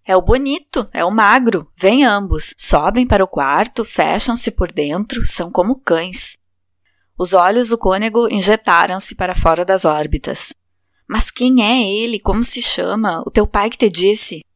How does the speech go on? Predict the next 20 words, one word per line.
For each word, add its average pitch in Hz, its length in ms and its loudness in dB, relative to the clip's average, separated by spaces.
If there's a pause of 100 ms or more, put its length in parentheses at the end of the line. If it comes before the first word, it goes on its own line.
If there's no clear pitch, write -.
(1000)
"É 165 140 2
o 165 60 2
outro, 262 520 4 (180)
é 151 120 0
o 151 60 0
pároco, 240 680 2
o 160 100 -6
Amaro", 240 640 2 (160)
fez 185 320 0
ela 180 240 4
impaciente. 160 920 -2 (960)
"E 220 120 -2
vão 185 260 -2
para 277 160 2
o 269 40 -4
quarto, 220 520 0
hein? 277 340 -6
Lá 196 140 0
pra 269 140 -2
cima? 285 340 0